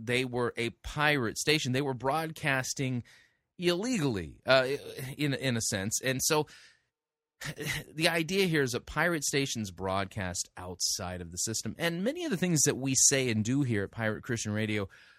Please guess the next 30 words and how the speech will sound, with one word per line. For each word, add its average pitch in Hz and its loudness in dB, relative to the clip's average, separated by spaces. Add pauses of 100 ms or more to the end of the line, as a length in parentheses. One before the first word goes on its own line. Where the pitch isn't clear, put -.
(160)
um, 127 2
would 143 -2
make, 139 0 (280)
uh, 127 2
most 143 2
general 123 2
managers 107 0 (680)
at, 117 0
uh, 101 0
Christian 135 0
radio 110 0
stations 101 -4
queasy. 107 0 (360)
Uh, 113 0
in 123 -2
fact, 120 0
flat 135 2
out, 113 2
uh, 104 2
upset. 110 2 (120)
And 131 2
so - 0
<laughs> - -18 (720)
So, 139 2
yeah, 120 0 (220)
they, 214 6
they're 214 2
not 196 2
used 156 2
to, 156 2